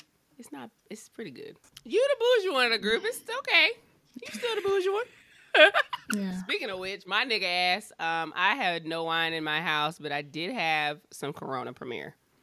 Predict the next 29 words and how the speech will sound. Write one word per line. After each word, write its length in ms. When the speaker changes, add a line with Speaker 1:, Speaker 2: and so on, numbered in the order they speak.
Speaker 1:
And 280
it 160
is 300
the 420
light 400
version 480
of 220
Corona. 500
I 180
prefer 340
a 40
Corona 360
Extra. 560
That's 240
just 180
me, 300
with 200
lime 480
and 120
preferably 560
beer 220
salt. 340
But, 280
um, 320
I 120
got 160
a 20
Premier 340
today 400